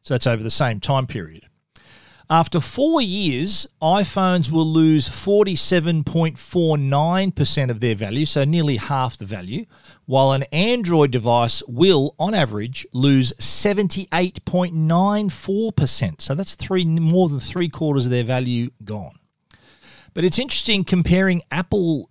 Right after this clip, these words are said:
phones with Samsung devices. So Apple iPhones and Samsungs,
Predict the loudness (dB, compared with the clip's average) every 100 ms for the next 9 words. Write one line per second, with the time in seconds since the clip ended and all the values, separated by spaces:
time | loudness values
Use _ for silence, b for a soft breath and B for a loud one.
0 | _ -4 -2 0 -2 -4 -8 -6 -4 -4
1 | -4 0 2 2 0 -2 -4 -10 -6 -6
2 | -2 -2 0 2 2 0 -4 -4 -4 -4
3 | 0 0 0 -4 -4 -10